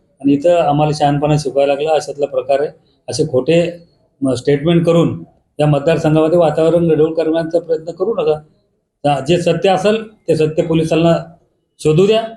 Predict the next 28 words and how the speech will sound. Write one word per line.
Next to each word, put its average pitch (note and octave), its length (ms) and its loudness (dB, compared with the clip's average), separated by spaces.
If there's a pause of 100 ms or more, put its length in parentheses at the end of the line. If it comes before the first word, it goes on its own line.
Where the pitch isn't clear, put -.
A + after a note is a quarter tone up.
(280)
त्याच्यावरती D3 360 2
कारवाई F#3 340 2
होईल. A#2+ 180 -4 (460)
म्हणजे D3 160 2
मग E3 180 2
कुठलाही E3 380 0
चुकला F#3 420 0 (120)
तर D3 60 -10
चुकीचं E3 440 -2
समर्थन D3+ 480 0
मी D#3 140 2
करणार C3+ 360 0
नाही, C3 280 0 (440)
परंतु F3 320 2
आमच्यासारख्या F#3 680 2
लोकप्रतिनिधीनं E3+ 800 2 (560)
जे F3+ 120 2
नाहक E3+ 400 2
त्या F#3+ 80 2
ठिकाणी F3 340 0
म्हणजे F3 340 4 (320)
बळीचा F3 340 2
बकरा F3 280 2
बनवण्याचा E3 380 2
प्रयत्न D3+ 460 2 (440)
त्यांच्याकडनं C#3+ 420 2
होतोय, C#3+ 380 2 (500)
कुठंतरी F#3 520 2